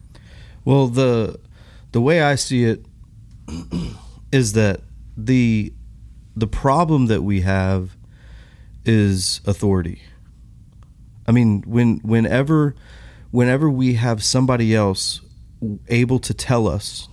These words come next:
to do something that we don't want to do, then that, that authority makes us uncomfortable. So for somebody to be able to, I mean, it, it happens at, at childhood, right? I mean, man, I don't wanna cut the grass, but my dad has the authority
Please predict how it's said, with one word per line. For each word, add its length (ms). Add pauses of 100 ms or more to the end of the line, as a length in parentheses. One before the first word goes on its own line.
(140)
to 120
do 240
something 460
that 140
we 200
don't 280
want 240
to 60
do, 300 (1120)
then 640 (880)
that, 380
that 200
authority 460
makes 240
us 120
uncomfortable. 680 (960)
So 200
for 140
somebody 520
to 100
be 80
able 120
to, 60
I 40
mean, 100
it, 220
it 120
happens 380
at, 120
at 120
childhood, 520
right? 340
I 40
mean, 340
man, 220
I 100
don't 180
wanna 220
cut 200
the 60
grass, 360
but 160
my 180
dad 360
has 240
the 120
authority 520